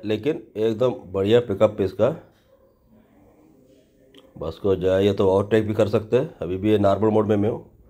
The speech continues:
मैक्सिमम कोशिश करूँगा मैं स्पोर्ट्स मोड यूज़ नहीं करूँगा। पहाड़ी चढ़ना एक अलग बात होती है, टर्निंग्स में पहाड़ी चढ़ना वो तो काफ़ी मुश्किल हो जाता है। क्यों, Meteor लेके जाता था,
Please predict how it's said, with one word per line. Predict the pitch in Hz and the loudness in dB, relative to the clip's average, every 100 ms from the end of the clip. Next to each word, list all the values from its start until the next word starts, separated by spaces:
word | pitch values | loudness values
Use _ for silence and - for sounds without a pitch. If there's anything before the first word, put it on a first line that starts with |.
| _ _ _ _ - | _ _ _ _ 2
मैक्सिमम | 117 127 160 165 | 4 6 2 4
कोशिश | 151 147 170 | 2 0 4
करूँगा | 160 151 151 | 6 6 6
मैं | 147 160 | 6 2
स्पोर्ट्स | 170 - 123 127 135 | -2 -2 -2 0 0
मोड | 131 | 0
यूज़ | 120 123 | 0 0
नहीं | 117 104 | 0 0
करूँगा। | 101 92 92 160 - _ _ _ _ _ _ _ _ _ _ - _ - _ _ - _ - - | -2 -2 -2 -6 -12 _ _ _ _ _ _ _ _ _ _ -20 _ -20 _ _ -20 _ -20 0
पहाड़ी | 101 120 147 | 2 4 4
चढ़ना | 135 135 151 | 4 8 8
एक | 139 | 8
अलग | 131 135 | 4 4
बात | 139 135 | 2 2
होती | 135 139 | 0 -2
है, | 135 | 0
टर्निंग्स | 120 113 135 143 - | 2 2 0 -2 0
में | 139 139 | 2 4
पहाड़ी | 131 120 127 | 4 4 4
चढ़ना | 123 123 127 123 - - - _ - | 0 4 4 4 2 -18 -20 _ -8
वो | 104 104 | -6 -2
तो | 110 107 | 0 0
काफ़ी | 104 104 110 117 110 - | 0 -4 0 0 0 -4
मुश्किल | 101 104 135 | -6 -4 2
हो | 131 | 2
जाता | 95 87 107 | 2 0 -4
है। | 110 - - | -4 -12 0
क्यों, | 123 120 113 104 | 2 2 2 0
Meteor | 107 143 143 | 4 6 6
लेके | 135 135 | 4 4
जाता | 135 123 123 | 2 2 0
था, | 101 120 | 0 -2